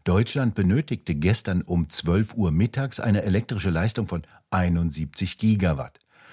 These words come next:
Die konventionellen Kraftwerke lieferten um zwölf Uhr achtundzwanzig Gigawatt.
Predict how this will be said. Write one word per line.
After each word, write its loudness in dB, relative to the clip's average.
Die 0
konventionellen 2
Kraftwerke -2
lieferten -4
um -4
zwölf -2
Uhr -2
achtundzwanzig -6
Gigawatt. -4